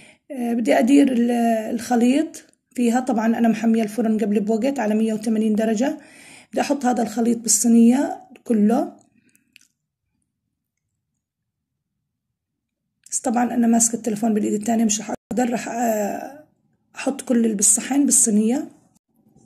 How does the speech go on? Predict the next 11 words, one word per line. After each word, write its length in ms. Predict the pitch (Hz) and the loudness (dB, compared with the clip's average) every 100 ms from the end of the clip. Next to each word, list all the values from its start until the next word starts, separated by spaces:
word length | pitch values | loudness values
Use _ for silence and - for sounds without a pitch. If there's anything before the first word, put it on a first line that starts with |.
| - - - - - | -20 -20 -20 -20 -6
وهيك 240 | 254 285 254 | 0 0 2
بعد 220 | 247 233 | 2 4
ما 80 | 247 | 2
حطيت 360 | - - 254 | 2 -2 0
الخليط 400 | 240 - 233 233 | 0 0 2 0
كله 380 | - 233 247 302 | 2 2 4 4
بدي 280 | 240 208 - | 2 0 0
أرجها 320 | 247 226 202 | 0 0 0
شوي 340 | - 233 233 247 | 0 2 2 0
عشان، 520 | 202 240 226 226 220 | -2 -2 0 0 0
آه، 340 | 220 220 208 | -2 -4 -6